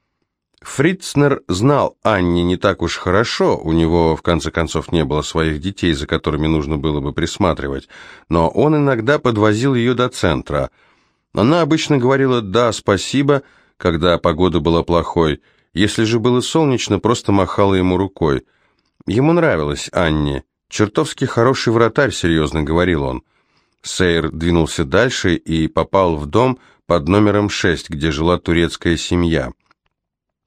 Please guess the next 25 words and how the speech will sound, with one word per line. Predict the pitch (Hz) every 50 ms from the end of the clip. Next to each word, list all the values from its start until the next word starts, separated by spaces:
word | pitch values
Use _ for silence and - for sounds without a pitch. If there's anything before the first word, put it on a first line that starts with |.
| _ _ _ _ _ _ _ -
Семья | - - 110 107 107 104 135 160 165 -
Ирмак | - 101 98 95 95 92 90 92 101 - _ _ _
как | - - 82 78 -
раз | 92 120 147 -
собиралась | - - 104 90 98 101 120 131 123 113 - - -
ужинать, | 120 110 95 80 78 78 73 -
когда | - 85 78 76 76 80
он | 76 76 71
позвонил | - 73 73 82 87 87 82 82 78
в | 73 80
дверь. | 82 90 90 82 71 - - _ _ _ _ _ _ _ _ _ _ _ _ -
Они | - 92 110 123
сидели | - - 127 131 151 139
вокруг | 120 104 98 90 - 101 98 82
стола, | - - - 85 80 82 95 127 139 123
и | 95 85
от | 80 78 73 69
большой | 73 85 85 82 - - 90 82
кастрюли, | - 85 85 - - - 92 90 82 82
стоявшей | 78 - - 82 82 80 78 - - - 82
в | 71
его | 73 73 82 80 82
середине, | - - - 85 82 78 85 104 104 90
поднимался | - - 80 76 85 82 82 80 78 76 - - 90
пар. | - - 82 71 67 -